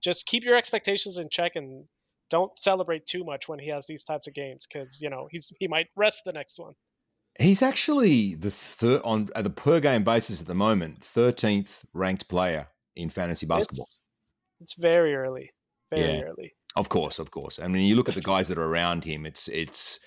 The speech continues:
Speaker 2: Steph Curry, Kawhi Leonard, Gordon Hayward, Christian Wood, Kevin Durant. Obviously, he's not gonna be able to maintain that. But, but if you took a gamble on him around pick eighty, like you said, where people were taking him and he ends up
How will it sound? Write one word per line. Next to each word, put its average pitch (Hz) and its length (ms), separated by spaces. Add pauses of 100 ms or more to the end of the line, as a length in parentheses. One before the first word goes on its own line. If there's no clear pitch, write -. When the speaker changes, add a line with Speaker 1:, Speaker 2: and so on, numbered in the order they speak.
(240)
Speaker 2:
Steph - 340
Curry, 87 360
Kawhi 82 400
Leonard, 82 380
Gordon 80 300
Hayward, 78 600 (220)
Christian 76 420
Wood, 78 300 (560)
Kevin 80 320
Durant. 78 640
Obviously, 78 480
he's 73 120
not 80 160
gonna 76 180
be 76 100
able 76 140
to 76 60
maintain 78 440
that. 80 240
But, 80 160 (100)
but 85 160
if 90 140
you 104 80
took 113 200
a 101 40
gamble 101 360
on 85 100
him 80 120
around 82 340
pick - 220
eighty, 85 420
like 85 160
you 80 60
said, 110 200
where 80 100
people 87 340
were 80 100
taking 104 360
him 80 140
and 82 100
he 82 80
ends 92 180
up 90 220